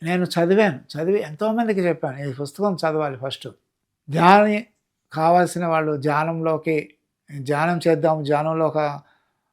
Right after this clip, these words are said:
ఆ, ఒక స్థితికి వెళ్దాము, ఇంకా ఎంతో తెలుసుకుందాము"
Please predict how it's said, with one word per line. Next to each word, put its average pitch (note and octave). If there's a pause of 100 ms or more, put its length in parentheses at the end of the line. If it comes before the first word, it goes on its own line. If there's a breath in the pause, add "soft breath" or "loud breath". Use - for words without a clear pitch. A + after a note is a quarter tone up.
(140)
ఆ, C#3 (760)
ఒక C#3+
స్థితికి F#3
వెళ్దాము, E3+ (440)
ఇంకా D#3+
ఎంతో E3+
తెలుసుకుందాము" E3